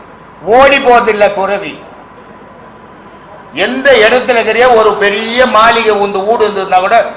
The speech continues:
இந்த வீடு எந்தல யாருன்னா ஒண்ணா எடுத்துக்கணும், அதான் துறவி. என் புள்ள இருக்குது, இது என் புள்ளன்னு நினைக்காத துறவியா இருக்கணும். அங்கேயே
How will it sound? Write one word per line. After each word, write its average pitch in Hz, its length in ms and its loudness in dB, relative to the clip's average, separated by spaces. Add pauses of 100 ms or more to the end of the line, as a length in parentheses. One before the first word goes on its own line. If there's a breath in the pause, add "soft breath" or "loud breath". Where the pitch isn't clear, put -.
இந்த 175 160 -2
வீடு 190 380 0
எந்தல 180 260 0
யாருன்னா 175 260 0
ஒண்ணா 180 240 0
எடுத்துக்கணும், 160 560 -4
அதான் 170 180 -2
துறவி. 160 360 -10 (2000)
என் 214 260 0
புள்ள 247 200 2 (100)
இருக்குது, 233 260 0
இது 208 120 -2
என் 196 180 0
புள்ளன்னு 240 400 2
நினைக்காத 226 480 2
துறவியா 214 480 2
இருக்கணும். 160 320 -2
அங்கேயே 160 380 -4